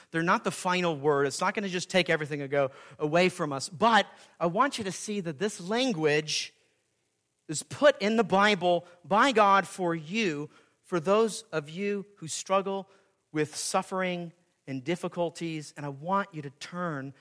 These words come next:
to these realities in those times as a help in your need.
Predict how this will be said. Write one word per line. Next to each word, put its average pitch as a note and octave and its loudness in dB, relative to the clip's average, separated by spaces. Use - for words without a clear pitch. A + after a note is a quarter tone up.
to D3 -8
these F3+ -2
realities D#3+ -2
in G3+ 0
those D#3 -2
times C3 -6
as C3 -12
a C#3 -12
help D#3 -4
in C3+ -10
your C#3 -10
need. B2 -14